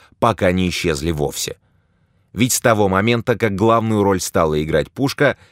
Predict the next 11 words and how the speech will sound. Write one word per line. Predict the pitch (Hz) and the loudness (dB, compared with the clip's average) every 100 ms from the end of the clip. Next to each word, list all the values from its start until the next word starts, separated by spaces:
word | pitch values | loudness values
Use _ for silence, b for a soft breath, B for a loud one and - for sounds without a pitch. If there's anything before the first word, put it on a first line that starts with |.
| b - | b 0
эти | 175 180 | 0 2
башенки | 143 135 123 143 139 | 0 2 0 -4 -4
превратились | 151 143 123 117 120 120 - - | -2 0 0 -2 -2 -2 -2 -4
в | 90 | -2
удобную | 101 87 76 85 85 | 0 2 0 0 0
мишень, | 90 - 80 64 - b b | -2 -2 -4 -6 -10 b b
не | 101 120 | 0 0
предоставляя, | - 98 85 90 82 80 69 | 0 -2 0 0 2 0 0
в | - | -4
свою | 78 76 | -2 -2
очередь, | - 127 - 151 120 | 0 0 0 -2 -4